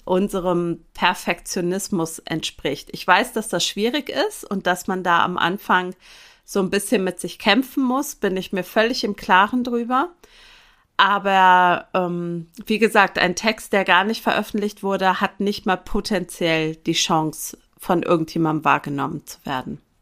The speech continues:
Das dritte Muss, und das ist zumindest bei mir gerade ganz aktuell, ist das Hinterherlaufen bei jedem neuen K-I-Tool oder auch der Wechsel von einem K-I-Tool zum anderen.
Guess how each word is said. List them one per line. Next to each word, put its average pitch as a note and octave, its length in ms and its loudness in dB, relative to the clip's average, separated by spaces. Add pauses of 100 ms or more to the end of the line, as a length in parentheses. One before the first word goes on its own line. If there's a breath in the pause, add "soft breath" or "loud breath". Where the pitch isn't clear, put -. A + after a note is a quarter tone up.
(920 loud breath)
Das G3 220 2
dritte A#3+ 340 4
Muss, C#4+ 440 2
und G3 260 0
das F#3+ 160 0
ist - 160 -6
zumindest G#3+ 580 0
bei F3+ 120 4
mir G#3 420 2
gerade F3 400 4
ganz G3+ 560 0
aktuell, F#3+ 720 0
ist - 240 -6
das F#3+ 160 -4
Hinterherlaufen F#3+ 880 2
bei F3 100 2
jedem F3 400 -2
neuen E3 400 0 (300)
K-I-Tool A#3+ 720 0 (160)
oder F3 300 4
auch - 80 -6
der D3+ 200 0
Wechsel F3+ 460 0
von - 200 -2
einem G3 280 0
K-I-Tool G3+ 640 -2
zum - 240 -6
anderen. G#3+ 580 -2